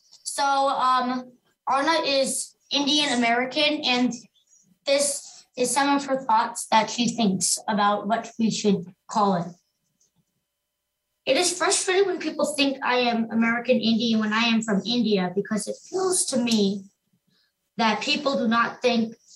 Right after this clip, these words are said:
that India is a place. What I was thinking, the language could be more clear.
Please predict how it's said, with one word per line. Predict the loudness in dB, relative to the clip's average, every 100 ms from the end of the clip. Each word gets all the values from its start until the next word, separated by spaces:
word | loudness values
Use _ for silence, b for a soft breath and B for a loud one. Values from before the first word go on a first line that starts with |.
| -12 -2
that | 0 2
India | 0 2 2
is | 2 0
a | -2
place. | 0 0 0 -2 -10 -16 _ _ B B B
What | -2 0
I | 0
was | -4 -8 -2
thinking, | 0 2 0 0
the | 0
language | 2 2 2 0 -2 -4
could | -4 -2
be | 0
more | 2 2 -2
clear. | -10 -6 0 2 0